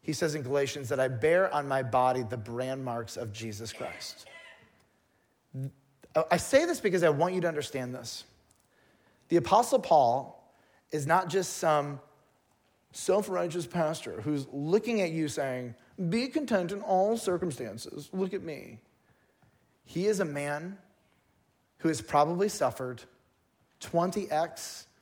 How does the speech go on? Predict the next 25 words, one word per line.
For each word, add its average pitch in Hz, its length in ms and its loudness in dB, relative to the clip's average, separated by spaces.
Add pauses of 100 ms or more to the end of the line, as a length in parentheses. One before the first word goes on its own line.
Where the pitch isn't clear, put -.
what 143 260 -2
ninety-nine 185 560 2
percent 160 320 -8
of 131 100 -8
you 143 240 -4
and 143 80 -6
I 135 140 -4
in 127 100 -6
this 127 180 -8
room 127 180 -8
have 113 200 -10
ever 120 200 -8
gone 117 260 -8
through. - 180 -12 (960)
And 131 100 -8
he 165 200 -2
looks 226 260 0
at 170 60 -4
you 131 200 -4
and 123 120 -8
says, 120 280 -6
"There's 120 240 -8
something 151 340 -8
about 147 260 -4
Jesus 117 720 -10